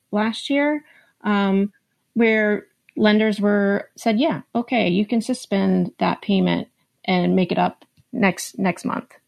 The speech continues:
So that's a way to just kind of free up cash. Um, the other thing you can do, utilities, for example, you can ask them to reduce your payment. Or in winter, so some people have, like, a higher heating bill, for example.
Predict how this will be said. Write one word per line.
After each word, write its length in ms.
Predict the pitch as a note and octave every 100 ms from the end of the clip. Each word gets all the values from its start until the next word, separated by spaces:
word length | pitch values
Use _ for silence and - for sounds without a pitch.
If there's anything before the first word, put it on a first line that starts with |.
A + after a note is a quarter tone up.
| _
So 200 | - A2
that's 300 | G#2 G#3 - -
a 120 | G3+
way 220 | G3 G3+
to 100 | F#3+
just 220 | F#3 G3
kind 160 | A3+ A3
of 80 | F#3+
free 340 | - G3+ G3+
up 180 | F3+ -
cash. 640 | - - E3+ - - - - _ _ - - -
Um, 380 | G3 F3 E3+ F3 _ _ _ _ _ _ _ _ _ _ _ _ -
the 80 | A#3
other 100 | A#3
thing 160 | B3+
you 100 | A#3+
can 140 | A#3 A3
do, 520 | A3+ A3+ A3+ A3 A3+ -
utilities, 800 | G#3 G#3+ - G3+ F#3+ A3 C4 -
for 120 | C#4
example, 480 | C4 C#4+ C#4+ D4+ D#4
you 140 | B3
can 160 | - G#3
ask 340 | G3 G3+ -
them 340 | G#3+ G#3 G3+ - _
to 220 | - G#3
reduce 680 | G3+ G3 F3+ F#3+ G#3 A#3+ -
your 160 | G#3 G3+
payment. 640 | - A3 G#3+ B3 F#4 - - _ _ _ _ _ - -
Or 400 | G#3+ G#3 G3+ - - - -
in 180 | A#3 G#3+
winter, 380 | G#3 G3+ A#3
so 140 | C4+ G#3
some 240 | G#3 G#3
people 320 | G#3 G#3 G#3
have, 320 | G3 G3 G3 G3
like, 160 | F3+
a 60 | F#3+
higher 360 | F3+ F#3 F#3 G#3
heating 420 | - E3+ F#3+ G#3+
bill, 200 | B3 C#4+
for 180 | - C#4+
example. 640 | C4 C#4+ C#4+ D4+ D#4+ D#4+